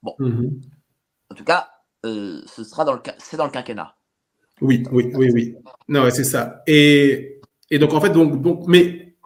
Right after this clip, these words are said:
Speaker 2: donc, je reviens donc sur l'homosexualité, donc considérée dans les Écritures comme une abomination parce que, donc, ne, ne produisant pas la vie.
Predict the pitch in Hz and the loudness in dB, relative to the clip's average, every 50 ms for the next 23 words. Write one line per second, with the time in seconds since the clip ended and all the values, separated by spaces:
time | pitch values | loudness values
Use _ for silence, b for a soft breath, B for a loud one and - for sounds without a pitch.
0 | _ _ - 147 143 139 135 160 151 156 156 151 160 156 147 139 127 - - 147 | _ _ -4 -2 -2 0 2 4 4 4 4 4 2 2 2 0 -2 -2 -2 0
1 | 131 135 135 131 - 131 131 - 143 135 139 135 - 151 139 127 123 120 120 - | 0 0 0 -2 -4 -4 -2 -2 -2 0 0 0 0 0 0 2 0 -2 -2 -2
2 | 147 127 131 143 143 143 143 143 139 135 131 131 - - - - _ _ - 131 | -4 -4 -2 -2 -2 0 2 4 2 2 0 -2 -8 -14 -16 -20 _ _ -4 0
3 | 147 147 143 135 147 143 - 139 131 - 143 135 135 - 135 131 127 127 127 131 | 2 2 2 2 -2 -4 -6 -8 -4 -4 -4 -2 -2 -2 -2 -2 -2 0 0 0
4 | 131 131 131 131 127 127 - 165 143 131 117 131 127 - - 135 - - 139 131 | 2 2 0 0 -2 -2 -2 -4 -4 -4 -4 -6 -8 -8 -8 -10 -6 -2 0 0
5 | 127 123 123 120 120 117 - 127 120 117 117 113 113 117 117 117 - - 139 131 | 0 0 0 -2 -4 -4 -4 -4 -2 -2 -2 -2 -4 -4 -6 -6 -6 -6 -4 -4
6 | 139 131 127 123 117 120 117 113 113 117 156 214 | -2 -2 -2 -4 -4 -4 -4 -4 -4 -4 -6 -8